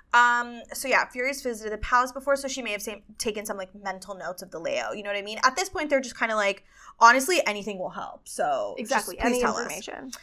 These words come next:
Speaker 1: Um, Fury is trying to convince her to not go through with the plan because she's, she's worked for both sides of the cause, and neither is worth the time of day, according to her.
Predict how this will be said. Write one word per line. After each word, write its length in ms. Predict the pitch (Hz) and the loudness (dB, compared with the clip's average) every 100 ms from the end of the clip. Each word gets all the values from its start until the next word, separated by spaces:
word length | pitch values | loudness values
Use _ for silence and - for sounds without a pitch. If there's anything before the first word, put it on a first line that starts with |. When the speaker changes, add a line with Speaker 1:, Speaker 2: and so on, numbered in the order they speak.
| - - _ | -18 -20 _
Speaker 1:
Um, 240 | 240 247 | 6 6
Fury 280 | 240 262 269 | 0 0 0
is 80 | 311 | 0
trying 200 | - 262 | -2 -4
to 80 | 262 | -4
convince 380 | 262 233 220 214 | -6 -6 -6 -6
her 120 | 226 | -8
to 140 | 226 | -8
not 240 | 208 185 190 | 0 0 0
go 80 | |
through 160 | 214 208 | -6 -6
with 80 | 196 | -8
the 80 | 208 | -10
plan 280 | 302 277 | -6 -6
because 220 | 262 240 233 | -4 -8 -8
she's, 320 | - 214 - _ | -8 -10 -14 _
she's 360 | - - 233 | -6 -4 -4
worked 340 | 202 190 190 - | 0 0 0 0
for 340 | 240 220 - - | 0 0 0 -4
both 260 | 208 175 - | 0 0 -2
sides 500 | - 170 160 175 190 | -2 4 4 4 0
of 120 | 190 | -6
the 80 | 185 | -8
cause, 580 | 185 - 120 120 240 302 - - - | -8 -4 -2 2 2 0 -10 -20 -2
and 200 | 233 220 | 0 0
neither 400 | 208 196 208 202 | -6 -2 0 0
is 180 | - 208 | -2 -4
worth 180 | 196 190 | -2 -2
the 60 | |
time 260 | 185 - 180 | -4 -8 -8
of 120 | 175 | -8
day, 160 | 165 143 | -6 -6
according 420 | 180 220 208 208 | -4 0 0 0
to 120 | 220 | -8
her. 320 | 220 240 302 | -6 -4 -4